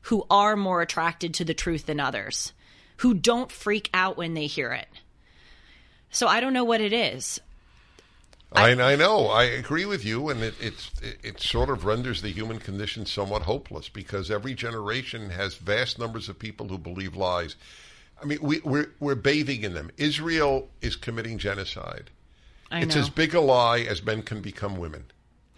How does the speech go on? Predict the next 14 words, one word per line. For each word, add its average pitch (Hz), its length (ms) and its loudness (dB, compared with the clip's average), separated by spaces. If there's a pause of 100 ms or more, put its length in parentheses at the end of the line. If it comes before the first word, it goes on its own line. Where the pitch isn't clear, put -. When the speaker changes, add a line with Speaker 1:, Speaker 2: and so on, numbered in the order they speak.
(600)
Speaker 1:
Well, 294 320 4 (300)
it, 320 160 0 (240)
it 302 180 0
really 330 340 0
does 202 540 0 (320)
kind 202 280 0
of 165 240 -4 (200)
<laughs> - 1500 -16
perhaps 226 480 2
confirm 170 540 -2
a 180 80 0
biblical 160 500 -2
belief 151 540 -4
that 156 340 -2